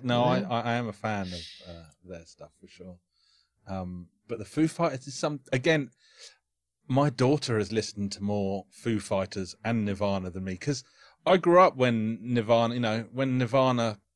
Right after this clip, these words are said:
Speaker 1: hit was, like, my teenage years, I guess.
Speaker 2: Mm-hmm.
Speaker 1: So I was drinking in the pubs, listening to it, and I, it w-, 'cause everyone liked it, I had to like something alternative, so I liked something really stupid instead.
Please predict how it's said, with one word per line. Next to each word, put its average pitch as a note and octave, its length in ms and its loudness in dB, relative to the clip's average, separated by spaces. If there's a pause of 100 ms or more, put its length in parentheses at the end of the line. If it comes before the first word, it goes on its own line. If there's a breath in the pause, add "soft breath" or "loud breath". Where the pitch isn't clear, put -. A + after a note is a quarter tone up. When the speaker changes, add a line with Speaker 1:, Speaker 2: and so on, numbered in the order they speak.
(580)
Speaker 1:
hit A#2+ 420 0 (140)
was, A2 240 -2
like, A2+ 240 2 (200)
my A2 260 0
teenage A#2+ 520 -2
years, B2+ 340 0
I C3+ 120 0
guess. C#3+ 400 -2 (280)
Speaker 2:
Mm-hmm. C3 260 4
Speaker 1:
So C#3 200 2
I C3+ 40 8
was A2+ 140 -2
drinking A#2+ 380 -4
in A#2+ 80 0
the A2+ 100 -2
pubs, A#2 380 -2
listening A#2 340 -4
to B2 140 -4
it, B2 140 -2
and C#3 220 -6 (680 soft breath)
I, - 80 -12 (280)
it - 80 -10
w-, D#3 160 -8 (220)
'cause F3 180 2
everyone E3 400 4
liked C#3+ 320 4
it, A#2 260 2
I C3+ 120 4
had C3 200 0
to C3+ 80 -8
like C3+ 200 2
something C3+ 420 -4
alternative, C3 720 0
so G#2+ 180 0
I A#2 60 4
liked A2+ 260 0
something A2 280 -4
really A2 160 -2
stupid G#2+ 420 -4
instead. F#2+ 440 -6